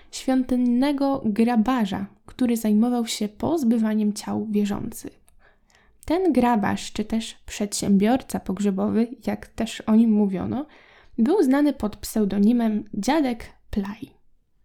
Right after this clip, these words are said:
Dziadek Plaj bardzo dobrze znał się na wszystkich, e, podejrzanych rytuałach,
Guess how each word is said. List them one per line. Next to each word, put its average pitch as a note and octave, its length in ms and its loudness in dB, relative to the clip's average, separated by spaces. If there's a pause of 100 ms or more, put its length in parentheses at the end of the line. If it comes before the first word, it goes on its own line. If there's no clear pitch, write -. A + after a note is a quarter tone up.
(840)
Dziadek D#4 380 0
Plaj A3+ 380 0
bardzo G#3 420 -2
dobrze A3 360 2
znał G#3 300 2
się B3 280 -4
na G#3+ 440 2
wszystkich, - 840 -4
e, G#3 120 -4
podejrzanych G3+ 720 0
rytuałach, G#3 680 -6